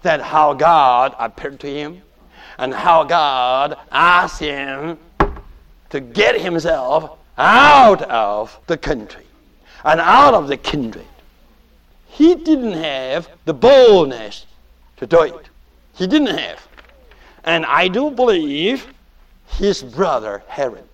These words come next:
was opposing to this. In brief, God waited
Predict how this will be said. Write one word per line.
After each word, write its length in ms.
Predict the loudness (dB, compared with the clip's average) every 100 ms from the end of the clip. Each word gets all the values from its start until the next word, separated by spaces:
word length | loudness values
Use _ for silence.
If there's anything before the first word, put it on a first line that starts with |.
| _ _ _ 0
was 340 | 2 2 0 -6
opposing 1160 | -8 -8 2 4 4 2 -2 -4 -6 -10 -14 -20 _ _ _
to 100 | -18
this. 320 | -18 -20 _ _ _ _ _ _ _ _ _ _ _ _ _
In 200 | -4 0
brief, 640 | 0 0 0 -6 -10 -10 -16 _ _ _ -20 -4
God 520 | 2 4 2 0 -4
waited 380 | -8 -8 -10